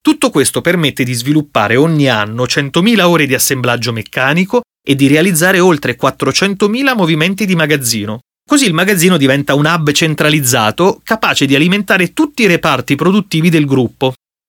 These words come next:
E nella sede prendono posto dieci colonnine di ricarica rapida per autovetture elettriche.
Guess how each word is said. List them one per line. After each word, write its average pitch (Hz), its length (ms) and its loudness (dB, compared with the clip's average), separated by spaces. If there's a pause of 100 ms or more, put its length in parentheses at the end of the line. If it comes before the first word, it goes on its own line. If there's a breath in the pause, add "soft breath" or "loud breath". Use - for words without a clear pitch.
(180)
E 160 120 0
nella 214 240 2
sede - 320 0
prendono 147 400 0
posto 131 340 -2
dieci 180 380 0
colonnine 180 540 2
di 147 120 2
ricarica 175 500 2
rapida 180 400 0
per 135 140 2
autovetture 143 640 0
elettriche. 127 680 -2